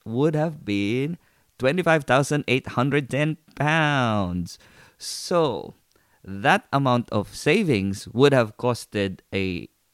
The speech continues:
another staff. Yeah. A savings that could have been invested to pay for another staff of twenty-five thousand, who, whose pay would fall under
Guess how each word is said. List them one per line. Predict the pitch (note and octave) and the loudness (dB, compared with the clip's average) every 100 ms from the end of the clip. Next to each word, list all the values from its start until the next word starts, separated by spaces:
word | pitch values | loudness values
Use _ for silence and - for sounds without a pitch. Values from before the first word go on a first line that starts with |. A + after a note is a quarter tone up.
| _ _ | _ _
another | A2+ A2 G#2 F#2+ | 0 0 0 -4
staff. | - - - F#2+ - - _ _ _ _ _ _ _ _ _ _ | -6 -10 -4 -4 -4 -14 _ _ _ _ _ _ _ _ _ _
Yeah. | - G#2+ F#2+ C3+ D3+ C#3 _ _ _ _ | -2 0 0 -4 -10 -14 _ _ _ _
A | G#2+ | -2
savings | - A#2+ C3 B2+ A#2 G#2 | 2 2 2 0 -2 -2
that | G#2+ - | -6 -2
could | B2+ A#2 | 0 2
have | G#2+ G2 F#2+ | 2 0 -2
been | A2 D#3 | -4 -2
invested | - A2 F#2+ F2+ - - E2+ F#2 - _ | -2 -4 -2 -4 -4 -6 -8 -8 -14 _
to | - | -6
pay | - - A#2+ | -2 -2 -2
for | A2 | -2
another | A#2 A#2 C3 - | -2 -2 -4 -8
staff | - - E3 - | -10 -12 -12 -14
of | - - - | -20 -14 -10
twenty-five | B2 - B2 A#2+ - A2 | -10 -6 -8 -6 -10 -8
thousand, | - F2+ G2 F#2+ B2 | -6 -6 -8 -10 -8
who, | E3 D3 - _ - | -4 -4 -6 _ -6
whose | F3+ | -6
pay | - E3+ D3+ A#2+ - _ _ - | -4 -2 -2 -2 -6 _ _ -4
would | B2+ - | -2 -2
fall | A2 A2 G2+ | 0 0 0
under | F#2 G2+ G2+ F#2 | -2 -2 -2 -4